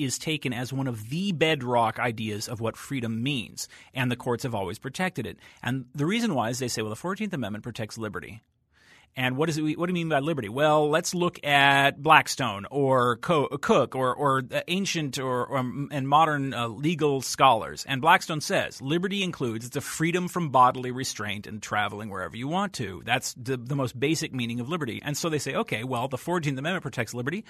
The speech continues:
Blackstone says liberty includes freedom from restraint. Therefore, freedom of restraint is protected by the Constitution." That's how we protect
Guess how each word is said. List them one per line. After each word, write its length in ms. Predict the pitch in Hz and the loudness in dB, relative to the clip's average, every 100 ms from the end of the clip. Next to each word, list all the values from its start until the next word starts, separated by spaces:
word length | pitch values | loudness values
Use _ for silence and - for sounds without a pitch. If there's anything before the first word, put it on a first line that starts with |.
| - - - | -18 -20 2
Blackstone 340 | 143 135 - 120 | 6 6 4 -4
says 200 | 120 120 | -2 -2
liberty 260 | 120 113 | -2 0
includes 400 | 107 104 113 107 | -2 -4 -4 -4
freedom 260 | - 113 107 | -6 -6 -6
from 160 | 104 98 | -8 -10
restraint. 420 | - 190 208 127 | -2 -2 0 0
Therefore, 320 | 147 - 139 | 0 0 -4
freedom 200 | 131 143 | -2 -4
of 40 | |
restraint 280 | 160 - 110 | -4 -4 -6
is 60 | 131 | -4
protected 380 | 117 113 107 127 | -4 -6 -4 -6
by 80 | |
the 80 | 120 | -6
Constitution." 580 | 135 139 151 220 - 110 - _ - | -4 -4 -4 -6 -6 -10 -14 _ 0
That's 460 | 147 156 175 - _ - | 6 6 4 -4 _ -10
how 500 | - 185 202 180 143 | -2 6 8 10 8
we 180 | 135 165 | 4 0
protect 500 | 180 170 107 104 | -2 -2 -4 -4